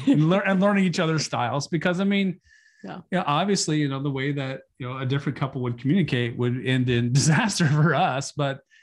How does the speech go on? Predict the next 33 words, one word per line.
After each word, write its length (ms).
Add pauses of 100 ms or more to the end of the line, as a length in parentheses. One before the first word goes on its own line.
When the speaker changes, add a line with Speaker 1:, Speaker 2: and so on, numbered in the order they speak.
(280)
Speaker 2:
we've 200
had 140
to 80
learn 180
each 120
other's 180
strategies. 600 (560)
So, 280 (1500)
uh, 320 (460)
yeah, 160
for 180
sure. 220
I 100
think 240
that 320
the, 100
the 140
power 380
of, 580 (520)
of 100
apprenticeship 720
and 220
bringing, 720 (400)
bringing 500
people 420
in, 500 (800)
I 80
mean, 220
the, 180 (240)
the, 420
the 220
level 520
of 460